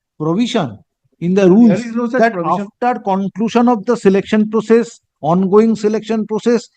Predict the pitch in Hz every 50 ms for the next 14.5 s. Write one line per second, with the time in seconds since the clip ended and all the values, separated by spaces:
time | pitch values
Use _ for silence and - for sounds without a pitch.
0 | _ _ - 135 113 139 214 247 262 262 254 254 247 247 247 254 - - 233 226
1 | - - 220 220 214 226 233 220 196 214 220 196 151 - - _ _ _ _ _
2 | _ - 139 143 190 220 180 196 202 208 214 233 - 185 180 180 196 208 254 247
3 | - - 220 220 214 196 185 202 220 208 185 170 180 175 165 - 196 233 226 233
4 | 240 226 - _ 180 180 202 220 - - - - _ _ _ _ _ 147 143 208
5 | 208 214 - - - - 180 196 190 180 185 185 - 160 160 160 156 139 131 139
6 | 143 156 156 180 - - - 220 220 214 214 220 220 220 170 160 180 202 214 196
7 | 180 220 208 196 185 - 185 160 151 - 170 175 202 202 208 214 214 202 214 214
8 | 208 214 214 214 202 - _ _ _ _ _ 156 180 202 208 202 220 220 208 214
9 | 196 190 202 196 190 - 226 220 208 214 - 196 - - - 226 214 180 135 107
10 | 101 - _ _ _ - 139 131 - - 147 120 156 185 180 165 175 196 196 226
11 | 196 240 220 208 196 208 214 185 196 185 156 127 117 - 185 202 208 165 151 165
12 | 147 - 226 214 202 233 226 165 147 170 202 214 196 220 220 185 180 202 190 180
13 | 185 226 247 233 123 147 196 226 214 - - 190 202 220 202 - 247 208 254 254
14 | 254 196 - - 208 208 190 160 127 113